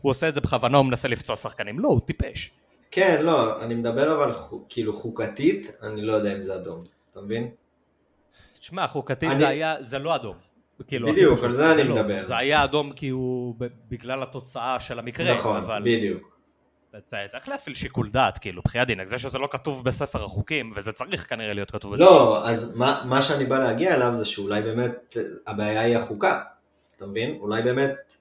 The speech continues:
Speaker 2: צריך להכניס איזשהו חוק לחוקה, שבגליץ' כזה, לא, אני לא יודע איך לנסח אותו, כן?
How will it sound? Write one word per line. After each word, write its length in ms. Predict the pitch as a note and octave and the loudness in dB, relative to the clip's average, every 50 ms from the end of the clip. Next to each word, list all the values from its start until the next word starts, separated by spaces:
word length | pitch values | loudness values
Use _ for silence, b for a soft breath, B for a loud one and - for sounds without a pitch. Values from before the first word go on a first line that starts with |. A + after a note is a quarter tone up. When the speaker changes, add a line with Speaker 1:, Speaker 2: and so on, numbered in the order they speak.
| _ _ | _ _
Speaker 2:
צריך 400 | - - A2 G#2 G#2+ G2+ G#2 A2 | -10 -8 -4 -4 -4 -4 -4 -4
להכניס 360 | G#2+ G#2 - A2 G#2 G2+ G#2 | -6 -6 -6 -8 -8 -6 -4
איזשהו 300 | G#2+ G#2+ G#2 - A#2 - | -4 -4 -4 -4 -8 -10
חוק 200 | - A#2 G#2+ - | -10 -10 -8 -6
לחוקה, 440 | A2+ G#2 - - A2+ - E3+ F3 E3 | -6 -6 -6 -6 -4 0 2 2 2
שבגליץ' 600 | - A2 G#2 G#2 G2+ G2+ G#2+ A#2 A#2+ A#2 - - | 2 -2 -2 -2 -2 -2 0 0 0 0 -2 -2
כזה, 260 | - D3+ D3 C#3 B2 A#2 | 0 0 2 2 0 0
לא, 240 | A#2 A#2+ A#2+ A#2+ | 2 0 0 0
אני 100 | A#2 A2 | -2 -2
לא 40 | A2 A2 | -2 0
יודע 120 | A#2+ B2 | 0 -2
איך 100 | A#2+ B2 | -2 -2
לנסח 440 | A#2+ A2+ A2+ A2+ - F#3+ G3+ G3 F#3+ - | -2 -4 -4 -2 -2 0 0 0 0 -2
אותו, 220 | - - G#2+ - - | -6 -8 -10 -12 -6
כן? 200 | G#2+ A#2+ C#3+ D#3+ | -4 -2 -2 -2